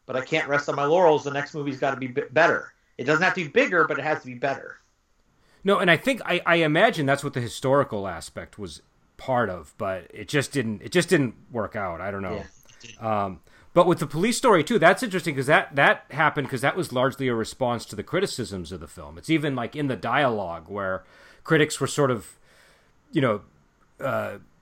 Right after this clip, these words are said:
Speaker 2: mentioning how there was just this astronomical <coughs> level of economic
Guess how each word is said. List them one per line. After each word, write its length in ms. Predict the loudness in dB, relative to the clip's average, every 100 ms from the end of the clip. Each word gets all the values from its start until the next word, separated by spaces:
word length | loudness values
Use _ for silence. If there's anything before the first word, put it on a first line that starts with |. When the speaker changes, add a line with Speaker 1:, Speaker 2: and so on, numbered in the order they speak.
| -14 -10
Speaker 2:
mentioning 680 | 0 6 6 4 2 2 2
how 420 | 2 2 2 -4 -12 _ _ 0
there 120 | 4
was 100 | 4
just 140 | 2
this 160 | -4 -4
astronomical 1080 | 2 2 2 0 2 4 2 0 -2 -2 -8
<coughs> 40 |
level 440 | 4 4 6 2 0
of 240 | -4 -4 -4
economic 720 | -2 0 4 6 6 4 -2